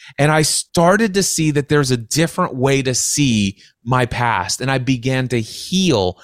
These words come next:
from that. And as I began to heal from that, I started to recognize my desire to go to those sinful behaviors and patterns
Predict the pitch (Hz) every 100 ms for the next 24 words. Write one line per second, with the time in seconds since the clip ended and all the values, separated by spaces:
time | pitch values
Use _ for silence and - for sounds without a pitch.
0 | - - 120 113 104 92 - - 127 135
1 | - 165 185 240 214 190 185 165 156 165
2 | 165 156 135 - - 214 277 - 165 131
3 | 104 87 87 - - - _ _ _ _
4 | - 139 143 - 165 170 170 160 139 147
5 | 151 156 127 120 117 117 123 123 117 107
6 | 101 120 135 143 139 - 127 107 123 127
7 | 127 - 117 113 107 - 135 135 135 120
8 | 110 110 127 120 113 107 104 143 156 135
9 | 110